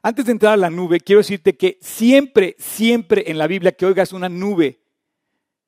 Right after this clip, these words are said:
representa la presencia de Dios. Dice que en el tabernáculo bajaba, descendía una nube, lo cubría el tabernáculo y representaba la presencia de Dios.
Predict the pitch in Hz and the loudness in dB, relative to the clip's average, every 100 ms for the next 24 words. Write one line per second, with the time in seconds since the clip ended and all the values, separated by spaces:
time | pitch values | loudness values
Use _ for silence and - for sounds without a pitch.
0 | _ _ _ _ _ 139 139 143 165 170 | _ _ _ _ _ -6 -4 -6 -2 -2
1 | 147 139 147 131 135 135 120 117 - _ | -2 -4 -10 -10 -10 -8 -10 -12 -18 _
2 | _ _ _ _ _ _ _ _ - 143 | _ _ _ _ _ _ _ _ -10 -6
3 | 165 147 131 127 135 131 139 156 160 131 | -4 -4 -6 -6 -6 -6 -8 -8 -8 -8
4 | - 160 170 147 143 139 143 143 143 185 | -8 -8 -6 -8 -12 -12 -10 -10 -10 -12
5 | 185 190 160 _ 131 147 196 202 170 160 | -6 -6 -6 _ -12 -2 0 0 -4 -6
6 | 151 160 175 170 139 139 - 151 151 139 | -10 -10 -8 -10 -10 -14 -8 -8 -6 -10
7 | 139 117 - - 156 147 151 139 127 127 | -16 -16 -18 -18 -18 -18 -16 -14 -14 -18
8 | _ | _